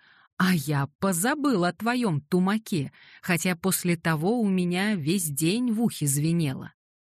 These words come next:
Правда, затрещина была знатная,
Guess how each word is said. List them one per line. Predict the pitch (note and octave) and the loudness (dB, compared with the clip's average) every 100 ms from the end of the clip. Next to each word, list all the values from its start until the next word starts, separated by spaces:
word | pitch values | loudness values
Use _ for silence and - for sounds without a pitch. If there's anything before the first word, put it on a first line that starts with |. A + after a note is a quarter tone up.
| _ | _
Правда, | D3+ E3 D3 C#3 B2+ C3 C3 - | 0 2 2 0 -2 -6 -8 -8
затрещина | C3+ D3 - C#3+ D3 D#3 - D#3+ D#3 D#3 | -2 -2 -2 -2 0 0 -2 -2 0 0
была | D#3 D3+ D3 D3+ | 0 0 0 0
знатная, | D#3 D3 C3+ - D3 C#3 - | 0 0 -2 -4 -4 -4 -6